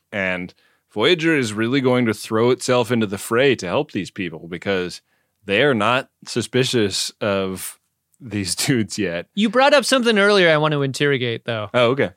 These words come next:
Speaker 2: Which is, like, that they've woken up two hundred people and they've woken up potentially hundreds more. There's a moment in this episode where they're outnumbered.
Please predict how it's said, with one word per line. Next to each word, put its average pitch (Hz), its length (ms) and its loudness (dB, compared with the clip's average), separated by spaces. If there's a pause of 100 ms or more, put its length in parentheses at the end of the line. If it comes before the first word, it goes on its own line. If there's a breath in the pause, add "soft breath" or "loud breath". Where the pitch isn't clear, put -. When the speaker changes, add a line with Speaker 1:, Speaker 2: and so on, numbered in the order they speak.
Speaker 2:
Which 151 220 -2
is, 151 400 0
like, 151 320 0 (140)
that 160 180 2
they've 151 200 2
woken 190 360 2
up 180 160 0
two 175 220 0
hundred 147 320 -2
people 131 580 -2
and 139 240 0
they've 135 160 0
woken 156 320 0
up 143 240 0 (680)
potentially 147 520 -2
hundreds 131 480 -6
more. 120 400 -6 (720)
There's 285 180 2
a 359 80 4
moment 285 320 4
in 214 80 2
this 185 160 2
episode 196 460 2
where 156 180 2
they're 170 180 4
outnumbered. 151 760 0